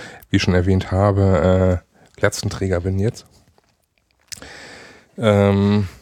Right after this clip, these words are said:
macht jetzt meine Cap-Sammlung jetzt gerade im Winter auch endlich mal Sinn.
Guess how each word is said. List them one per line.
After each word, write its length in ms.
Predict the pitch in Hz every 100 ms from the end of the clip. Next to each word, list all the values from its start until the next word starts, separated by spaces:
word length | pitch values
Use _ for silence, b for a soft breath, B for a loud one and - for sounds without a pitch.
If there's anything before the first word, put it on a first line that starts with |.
| -
macht 220 | 104 -
jetzt 120 | 113
meine 140 | 104 104
Cap-Sammlung 800 | - 127 - 123 104 113 113 107
jetzt 240 | 101 -
gerade 220 | 104 104
im 160 | 98 98
Winter 240 | 107 92
auch 160 | 98 -
endlich 240 | 107 101
mal 100 | 104
Sinn. 260 | 98 101